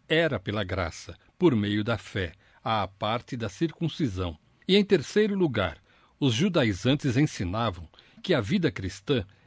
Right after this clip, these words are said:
exigia a observação completa da lei mosaica.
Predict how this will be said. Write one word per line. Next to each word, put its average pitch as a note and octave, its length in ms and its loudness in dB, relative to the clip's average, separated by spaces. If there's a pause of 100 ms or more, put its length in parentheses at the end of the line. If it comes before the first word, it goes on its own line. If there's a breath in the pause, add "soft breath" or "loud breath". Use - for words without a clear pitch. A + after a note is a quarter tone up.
exigia B2+ 760 2
a B2 80 0
observação C3 800 0
completa B2 720 -2
da A#2 120 0
lei A2 220 0
mosaica. G2+ 680 -2